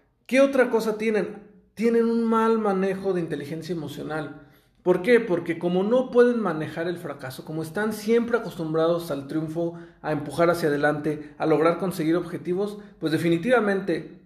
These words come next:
si se enfrentan a un problema, a un reto que no pueden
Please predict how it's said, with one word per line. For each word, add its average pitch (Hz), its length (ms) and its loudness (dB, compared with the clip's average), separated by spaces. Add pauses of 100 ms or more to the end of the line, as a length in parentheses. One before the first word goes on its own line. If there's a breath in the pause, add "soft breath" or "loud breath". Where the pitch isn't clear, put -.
(120)
si 156 120 -10
se 151 80 -4
enfrentan 196 680 0
a 147 180 -2
un 202 280 2
problema, 147 720 -2
a 143 100 -8
un 185 220 0
reto 180 460 -2
que 143 120 -8
no 185 560 -2
pueden 170 680 -2